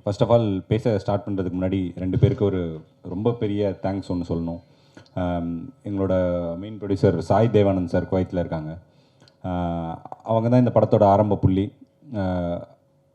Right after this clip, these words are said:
அவருக்கு வந்து கண்-, அவர் இந்த நேரத்துல எங்களோட ஜாயின் பண்ண முடியல. But I really thank him. ஆ, அவரோட விஷன், அவரோட சப்போர்ட் வந்து இந்த படத்துக்கு ரொம்ப, ரொம்ப முக்கியமா இருந்தது. ஆ, then, ஆம்,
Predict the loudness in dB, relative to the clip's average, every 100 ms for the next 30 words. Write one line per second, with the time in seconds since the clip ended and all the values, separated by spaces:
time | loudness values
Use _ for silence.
0 | _ _ -6 -4 -4 -4 -4 -6 -6 -6
1 | -6 0 2 2 2 -2 -2 -4 -4 -4
2 | -4 -4 -4 -4 -6 -6 -8 -10 -12 -14
3 | -14 -12 -12 -8 -6 -4 -4 -4 -6 -8
4 | -8 -10 -12 -20 _ _ _ _ -10 -6
5 | -4 0 2 2 0 2 2 2 -4 _
6 | _ -6 -2 0 2 0 0 -2 0 -2
7 | -2 0 0 0 -2 -2 -2 -2 -2 -4
8 | -6 -6 -6 -6 -8 -12 -12 _ _ _
9 | _ -4 -2 0 -2 -4 -2 -2 -2 -4
10 | -6 -12 -18 -20 _ _ _ _ _ -20
11 | -20 -18 -16